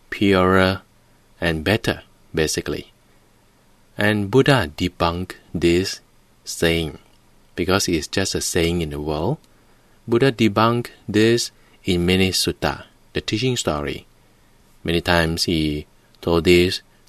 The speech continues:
to the king, to the Samanera novice, or to a Brahmin himself. And this occasion, the sutta, the teaching story that I'm about to bring you,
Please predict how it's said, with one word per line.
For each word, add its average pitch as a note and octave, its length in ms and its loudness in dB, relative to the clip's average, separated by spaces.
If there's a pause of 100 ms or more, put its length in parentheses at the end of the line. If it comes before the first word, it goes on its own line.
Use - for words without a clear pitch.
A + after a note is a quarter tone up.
to - 80 -4
the F#2 100 -6
king, F#2 580 0 (540)
to E2 120 -2
the D#2 380 0
Samanera E2+ 1040 2 (300)
novice, F2 580 0 (460)
or G2+ 160 2
to A2+ 180 2
a F#2+ 60 2
Brahmin G2+ 460 0
himself. D2+ 560 -6 (800)
And G2+ 240 0
this C#3+ 240 4
occasion, A#2 680 -2 (640)
the E2 80 -4
sutta, D#2+ 560 -2
the E2+ 80 -4
teaching F2 400 -4
story E2+ 520 0 (480)
that G2+ 180 0
I'm A2 160 2
about G2+ 420 2 (140)
to - 80 -12
bring G2+ 320 2
you, E2 300 -4